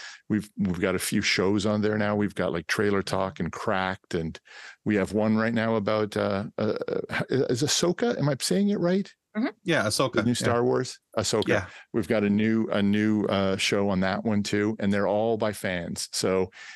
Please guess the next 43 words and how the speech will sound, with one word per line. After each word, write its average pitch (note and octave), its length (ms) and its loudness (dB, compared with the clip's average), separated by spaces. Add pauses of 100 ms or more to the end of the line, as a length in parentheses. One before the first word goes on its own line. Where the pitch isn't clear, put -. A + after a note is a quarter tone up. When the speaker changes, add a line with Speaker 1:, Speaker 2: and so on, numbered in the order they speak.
(100)
Speaker 1:
it's - 280 -2
not, F#2+ 440 0
uh, F2+ 360 0 (140)
there's F#2 120 -2
no G#2 100 0
corporate G2 380 -4
crap. E2+ 380 -4
It's, - 200 -6
it's - 220 -6
really F2+ 240 0
good. D#2+ 300 -2
So - 100 -2
couch C3 300 -2
soup C#3 180 0
dot B2 200 0
com, A#2+ 200 0
Speaker 3:
Love A2+ 100 4
Speaker 1:
there's G2 140 0
Speaker 3:
it. - 60 -8
Speaker 1:
memberships. A#2+ 600 0
You G2 120 -12
can G2 180 -2
do A2 160 2
it A2 60 -2
for - 120 -4
free, A2+ 560 0 (540)
or G#2+ 180 4
you G2 200 2
can, F#2+ 340 0
uh, F2+ 340 0
you F#2 120 0
can F#2+ 180 0
join. G#2 260 0
Oh, D3+ 320 0 (120)
that A#2+ 80 2
was B2+ 160 0
a A#2+ 40 -4
story A2+ 240 -2
I G#2 40 -2
wanted G2 240 0
to F#2+ 80 0
tell F#2+ 180 -2
you F2 180 0